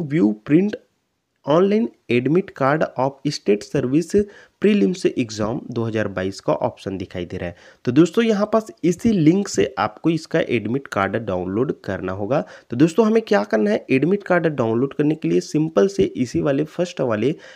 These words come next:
लिंक पर हमें क्लिक कर लेना है। इसके बाद दोस्तों, हमारे सामने कुछ इस प्रकार से पेज ओपन होकर आ जाता है, जिसमें यहाँ पर बताया जाता है फ़ाइव हंड्रेड फ़ोर गेटवे टाइम आउट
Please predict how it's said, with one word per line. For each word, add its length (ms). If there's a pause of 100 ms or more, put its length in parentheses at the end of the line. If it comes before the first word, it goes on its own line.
(160)
लिंक 360
पर 120
हमें 300
क्लिक 440
कर 180
लेना 240
है। 200 (380)
इसके 220
बाद 120
दोस्तों, 300
हमारे 240
सामने 320
कुछ 280
इस 140
प्रकार 340
से 240 (320)
पेज 220
ओपन 300
होकर 260
आ 100
जाता 260
है, 80
जिसमें 320
यहाँ 120
पर 140
बताया 320
जाता 280
है 100 (320)
फ़ाइव 360
हंड्रेड 400
फ़ोर 380 (360)
गेटवे 460 (140)
टाइम 220 (120)
आउट 200